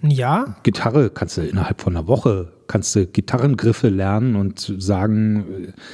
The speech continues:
Speaker 2: äh,
Speaker 1: Ja, wenn
Speaker 2: es
Speaker 1: du jetzt
Speaker 2: tut
Speaker 1: nicht so
Speaker 2: halt weh
Speaker 1: begabt
Speaker 2: an den
Speaker 1: bist.
Speaker 2: Fingern
Speaker 1: Wenn du jetzt
Speaker 2: erst,
Speaker 1: nicht
Speaker 2: ja?
Speaker 1: so begabt bist.
Speaker 2: Naja, nee, also das Ding an der Gitarre ist halt, dass es da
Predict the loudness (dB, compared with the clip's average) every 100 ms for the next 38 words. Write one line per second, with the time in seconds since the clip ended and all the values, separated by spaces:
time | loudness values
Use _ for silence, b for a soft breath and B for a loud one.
0 | -4 -2 0 2 2 2 2 2 2 2
1 | 4 4 4 4 2 2 0 2 0 0
2 | 2 2 2 2 2 2 2 0 -2 -8
3 | -8 -14 -8 0 0 2 0 -2 -4 -2
4 | 0 0 0 0 0 2 0 0 0 0
5 | 2 2 0 0 0 0 0 0 2 2